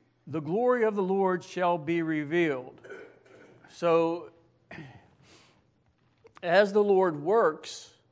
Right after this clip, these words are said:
he works here with, um, Israel, with the people of Judah, actually. Uh,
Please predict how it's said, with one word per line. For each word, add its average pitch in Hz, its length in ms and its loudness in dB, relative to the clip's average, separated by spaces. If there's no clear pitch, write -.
he 131 140 -8
works 165 320 0
here 156 200 -2
with, 135 480 -6
um, 113 340 -4
Israel, 139 560 -8
with 127 120 -20
the - 60 -20
people 113 400 -14
of 110 100 -20
Judah, 113 280 -12
actually. 110 400 -16
Uh, 123 400 0